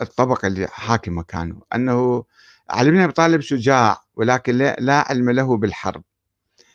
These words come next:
فالإمام ي-، وطبعًا كثير من الناس أيضًا إجوا أشاروا على الإمام علي أنه إذا تريد يبقى حكمك وتب-، يبقى نظامك،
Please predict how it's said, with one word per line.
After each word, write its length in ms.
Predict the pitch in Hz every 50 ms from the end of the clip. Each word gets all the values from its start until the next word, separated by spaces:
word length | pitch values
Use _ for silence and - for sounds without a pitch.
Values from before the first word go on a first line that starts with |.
| _ _ _ _ _ _ _ _
فالإمام 800 | - - 156 156 156 - 143 165 160 180 202 214 208 196 196 - - -
ي-، 360 | 147 143 143 139 - - -
وطبعًا 640 | 139 135 143 143 135 135 - 185 190 175 175 180
كثير 400 | 170 - 180 170 - 214 220 190
من 80 | 180 165
الناس 300 | 151 156 156 156 - -
أيضًا 440 | - 156 160 147 147 143 135 127 - _ _ _ _ _ _ _ _ _ _ _ _ _ _ - -
إجوا 420 | 135 135 156 147 143 - - -
أشاروا 460 | 123 - 165 165 165 165 143 131 110
على 120 | - 90 110
الإمام 280 | 104 101 104 101 92 73
علي 360 | 76 95 92 92 92 87 - _ _ _ _ _ _ _ _ _ _ _ _ _ _ _ _ _ _ _ - 110
أنه 120 | 110 117
إذا 220 | - 117 117 120
تريد 420 | 113 - - 143 147 139 110 - - _ _ _ - - - -
يبقى 500 | 113 113 110 117 143 151 - - - 113
حكمك 640 | - 147 147 - 127 123 117 120 120 - - - _ _ _ _ _ _ _ _ _ _ _ _ _ _ - 120
وتب-، 280 | 113 - 151 147 - - -
يبقى 320 | 127 147 151 - - 135 127
نظامك، 720 | 123 120 110 127 131 131 120 110 104 104 - - - _